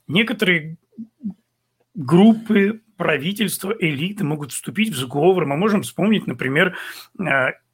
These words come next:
пример неконспирологических заговоров. Это пакт Молотова-Риббентропа, например,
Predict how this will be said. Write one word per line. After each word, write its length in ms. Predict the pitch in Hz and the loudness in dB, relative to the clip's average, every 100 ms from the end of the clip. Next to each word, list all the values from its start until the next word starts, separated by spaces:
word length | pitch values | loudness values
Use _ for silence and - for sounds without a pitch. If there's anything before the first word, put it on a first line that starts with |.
| _ _ _ _ | _ _ _ _
пример 540 | 165 185 180 165 147 - | 4 6 6 6 4 0
неконспирологических 1400 | 151 180 - 143 123 - 147 143 143 143 120 120 131 117 | 4 4 2 -4 -4 0 0 2 -2 -6 -8 -10 -12 -2
заговоров. 580 | 135 240 247 185 131 - | 2 2 0 -6 -8 -10
Это 160 | - | -10
пакт 320 | 123 208 226 185 | -2 -2 -2 -8
Молотова-Риббентропа, 1120 | 151 214 214 175 135 135 127 120 160 220 220 | -4 -4 -4 -4 -6 -6 -8 -4 0 0 0
например, 560 | 196 175 165 170 160 | -2 -2 -2 -2 -2